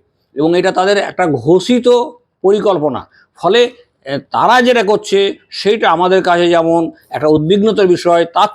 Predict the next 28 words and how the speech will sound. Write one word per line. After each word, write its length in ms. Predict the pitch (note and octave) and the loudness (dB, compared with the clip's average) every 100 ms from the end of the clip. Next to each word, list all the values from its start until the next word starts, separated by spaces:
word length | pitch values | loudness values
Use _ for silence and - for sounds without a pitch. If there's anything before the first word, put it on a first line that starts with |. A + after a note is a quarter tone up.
| - | -2
চাইতে 180 | G3+ | 0
বড় 260 | F#3 D#3 F3 | 0 2 2
উদ্বিগ্নতার 520 | F#3 D#3 F3 G#3 G3+ | 2 0 0 0 0
বিষয় 260 | F3 - E3 | 0 0 0
হচ্ছে 520 | D#3+ - F#3 F3+ F#3 - _ _ _ _ | 0 0 0 2 2 -4 _ _ _ _
যে 300 | B2 D#3+ F3+ | -2 2 2
বিজেপি 560 | F3 C3 F#3 A3 F#3+ G#3 | 0 -2 0 -2 -2 -4
বিরোধী 420 | F#3+ F#3+ F#3+ G3 | -2 0 0 -2
যে 140 | F3 F3+ | -2 -4
সমস্ত 220 | F3+ F3 | -6 -2
রাজনৈতিক 540 | D#3+ D#3 E3 E3 D#3+ | -2 0 -2 -2 -2
দল, 380 | C3+ E3+ E3 B2 - _ _ _ _ | 0 2 2 -2 -10 _ _ _ _
তারা 320 | D#3 F3+ G3 F#3+ | -2 0 0 0
তাদের 340 | E3 E3 F#3 | 0 2 0
বিরোধিতায় 500 | E3 D#3+ E3+ F3 F3 | 0 0 0 0 -2
আন্তরিক 460 | D#3 D3+ D3+ F3 F3 D#3+ | -2 -2 -2 0 -2 0
নয়। 360 | F3 F3+ C3+ - _ _ _ | 0 0 -2 -8 _ _ _
তারা 420 | C#3 D#3 F#3 G3 D#3+ | 0 2 2 2 0
দেশের 260 | E3 F#3+ | -4 -2
সাধারণ 480 | E3+ - D#3 E3+ F3 | -4 -4 -4 -2 -2
মানুষকে 640 | D#3 F#3 F#3+ - F3+ A#2+ - _ G2+ | -2 -2 -2 -2 0 0 -6 _ -4
বিজেপির 520 | D3 F3 F3+ G3 F3+ | 0 2 0 0 0
এই 160 | E3+ | 0
যে, 380 | D#3+ F3+ F#3+ - - _ _ _ _ _ | 2 2 0 -4 -16 _ _ _ _ _
এম, 580 | - D3 D#3 D#3+ D#3+ D3 C3 A#2 A2+ A#2 A#2 A#2+ | -8 -4 -2 0 -2 -4 -6 -8 -8 -8 -6 -2
হিন্দুত্ববাদী 580 | D#3+ G3+ G#3 G#3 F3 | 2 2 0 0 2
রাষ্ট্র 300 | F3 E3 - | 2 0 -2
প্রতি-, 280 | E3 E3+ E3+ | -4 -2 -4